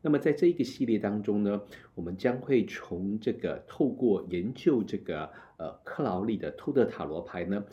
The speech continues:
来深入研究塔罗牌当中与神秘学、占星学、卡巴拉之间的关联。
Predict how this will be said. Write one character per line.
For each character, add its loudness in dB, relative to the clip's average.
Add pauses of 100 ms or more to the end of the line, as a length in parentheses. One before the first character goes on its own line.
(220)
来 0
深 2
入 4
研 2
究 2
塔 -10
罗 -4
牌 -6
当 -4
中 -2
与 -8
神 -4
秘 2
学、 -4
占 0
星 -2
学、 -2
卡 -12
巴 -6
拉 -2
之 -14
间 0
的 -2
关 -2
联。 -6